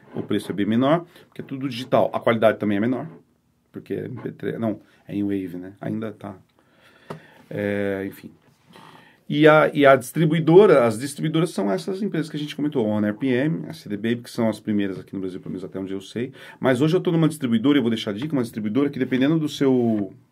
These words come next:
do seu nível, do seu público e da sua venda online, dos seus royalties, você assina com os caras, eles te adiantam um ano de, de royalties.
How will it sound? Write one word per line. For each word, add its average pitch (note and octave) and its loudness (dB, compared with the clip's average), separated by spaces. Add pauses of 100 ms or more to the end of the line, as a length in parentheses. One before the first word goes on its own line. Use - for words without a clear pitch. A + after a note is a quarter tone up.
(1080)
do G2 -18
seu - -2
nível, A#2 2
do F2+ -16
seu G#2 -6
público C#3+ -4
e A2+ -6
da G#2 -2
sua A2+ -2
venda G#2+ -2 (340)
online, G#2+ -2
dos E2 -14
seus - -16
royalties, B2+ -4 (580)
você G#2 -4
assina C3+ 0
com B2 -4
os A#2+ -4
caras, C3 -2
eles B2 -6
te - -6
adiantam B2 -4
um C3+ -2
ano A2+ -2
de, F2+ -14 (960)
de F#2 -14
royalties. E2+ -16